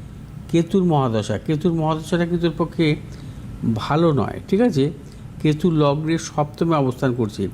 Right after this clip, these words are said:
মেয়েটির জন্মছক কিন্তু ভালো। ভালো বলতে কি, এডুকেশনের জায়গায় ভালো, কর্মযোগও কিন্তু আছে।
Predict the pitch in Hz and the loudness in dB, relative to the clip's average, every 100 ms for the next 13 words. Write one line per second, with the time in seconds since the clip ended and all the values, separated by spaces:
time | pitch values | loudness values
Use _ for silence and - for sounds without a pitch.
0 | - - - - - 123 151 165 208 170 | -8 -16 -14 -14 -4 2 2 4 2 2
1 | 151 151 180 185 - 185 - 180 180 127 | 2 4 2 0 0 -2 -2 0 0 0
2 | 123 113 90 - - - - - - - | 0 0 -4 -10 -18 -18 -20 -20 -20 -18
3 | - - - - 107 180 196 208 - 196 | -18 -18 -12 -2 2 4 6 4 2 0
4 | - 175 160 160 190 190 - 190 185 175 | 0 -2 0 0 2 0 0 0 2 2
5 | 151 127 113 107 123 - - - - - | 2 0 0 -2 -2 -6 -18 -18 -18 -18
6 | - - - - - - - - - - | -18 -18 -18 -16 -16 -16 -16 -16 -12 -2
7 | 160 185 208 220 208 208 214 196 185 180 | 2 4 4 4 2 2 2 2 2 0
8 | 113 104 - | 0 -2 -8